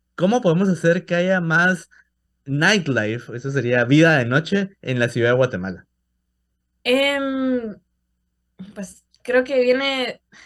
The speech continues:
Speaker 2: esta es una pregunta un poco pl-, complicada porque lo principal es la seguridad.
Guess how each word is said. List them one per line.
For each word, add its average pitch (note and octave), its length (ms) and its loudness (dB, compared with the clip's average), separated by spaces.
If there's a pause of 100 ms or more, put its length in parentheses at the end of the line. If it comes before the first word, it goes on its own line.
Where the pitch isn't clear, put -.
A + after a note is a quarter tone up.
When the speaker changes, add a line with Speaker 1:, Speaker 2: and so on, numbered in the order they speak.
Speaker 2:
esta A3+ 260 -4
es B3 80 0
una B3+ 300 -2 (140)
pregunta A3 280 -8
un A3+ 60 -10
poco B3 240 -8
pl-, B3+ 260 -8
complicada A#3+ 500 -6
porque A#3 420 -12 (1000)
lo A#3 180 -6
principal B3 520 -2
es C4 100 2
la C4+ 140 0
seguridad. A#3+ 480 -2